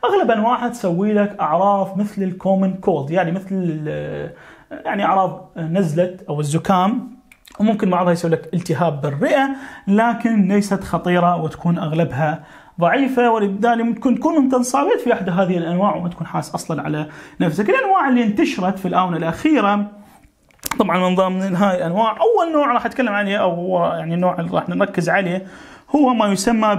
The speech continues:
بالنوفل كورونا فيروس. تمام، خلي، خلي بالنص حتى تشوفوا نوفل كورونا فيروس. نوفل يعني جديد، يعني هذا الكورونا فيروس اللي انتشر في ألفين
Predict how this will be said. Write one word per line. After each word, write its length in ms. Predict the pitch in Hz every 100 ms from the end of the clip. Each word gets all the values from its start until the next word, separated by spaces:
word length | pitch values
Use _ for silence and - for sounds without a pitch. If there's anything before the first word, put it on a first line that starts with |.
| 190 214 - -
بالنوفل 1300 | 240 214 156 - - 185 220 330 359 269 294 320 330 - _ _ _
كورونا 680 | - 233 202 202 202 202 202 - - -
فيروس. 420 | 175 247 160 127 -
تمام، 340 | 147 185 220
خلي، 200 | 185 151
خلي 200 | - 147
بالنص 480 | 143 160 294 285 -
حتى 160 | 180
تشوفوا 340 | 175 185 190 190
نوفل 640 | 220 294 269 262 262 262 - - -
كورونا 400 | 202 185 180 170
فيروس. 300 | 170 185 240
نوفل 360 | 453 453 381
يعني 180 | 277 233
جديد، 360 | 180 185 156 151
يعني 140 | 220
هذا 160 | 277 226
الكورونا 300 | - 220 202
فيروس 300 | 220 208 185
اللي 100 | 175
انتشر 320 | 170 196 190
في 260 | 185 180 151
ألفين 480 | 147 170 165 165